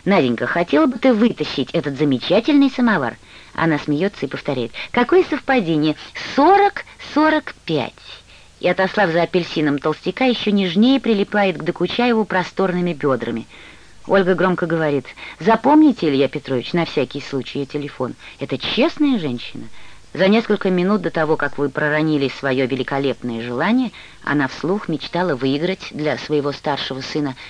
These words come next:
барабан, а для дочери большую куклу в голубеньком платьице. Ольга вежливо обращается к женщине с туманными глазами. «Если не ошибаюсь, сударыня, ваш телефон сорок сорок пять?» Просторные бёдра вздёргивают юбку и отходят.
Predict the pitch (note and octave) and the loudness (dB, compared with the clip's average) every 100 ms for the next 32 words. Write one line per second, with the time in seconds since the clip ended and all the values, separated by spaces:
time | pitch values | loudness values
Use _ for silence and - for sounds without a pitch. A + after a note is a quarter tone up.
0 | - D#3 D#3 B2 B2 C#3 F3+ F#3 G3 G3+ | -4 0 0 0 -2 -2 -2 -2 -2 -2
1 | C#4+ - B2+ B2 A2+ - A#2 - - C3 | -4 -4 -4 -4 -6 -6 -6 -6 -4 -4
2 | - G3 - - - D#3 F3+ E3+ E3 D#3 | -4 -6 -6 -14 -10 0 2 2 -2 -6
3 | F3 D#3+ D#3+ C#3 - - C#3+ - - - | -6 -2 -2 -2 -8 -16 -16 -18 -20 -20
4 | - - - F3 D#3+ E3+ D#3+ F3+ D#3+ D#3 | -20 -20 0 0 2 -2 -2 -2 -2 -2
5 | D3+ D#3+ D#3 D3 C#3 C3+ F#3 F#3+ - E3 | -2 -2 -4 -4 -6 -4 -4 -4 -4 -6
6 | - D#3 D#3 D#3 D3 D3 C#3 D3 C#3 B2+ | -6 -4 -2 -2 -2 -4 -4 -6 -6 -8
7 | B2 - - - - - - G#3+ A3+ A3 | -10 -16 -20 -20 -20 -10 -4 0 2 2
8 | G#3+ G#3 A#3 A3+ A3+ A3 A3 G#3 G3 - | 2 0 0 0 0 2 2 2 0 -2
9 | F#3+ F#3 G#3+ G3+ - G#3 G#3 A3 - - | -4 -4 -2 -2 -2 0 0 0 -4 -14
10 | - - - F#3 F#3 - D#4 - - - | -20 -10 -4 -2 -4 -4 -4 -4 -16 -20
11 | - - - - - - - E3+ E3+ C#3+ | -20 -20 -20 -20 -20 -8 -4 -2 0 0
12 | D3 D3+ C#3 C#3+ C3+ B2 A#2+ D#3+ C3 C3+ | 2 2 0 0 -4 -6 0 0 0 -2
13 | C3 B2 F3 B3 - G3 F3 - B2 | -2 0 -2 -2 0 -2 -2 -4 -4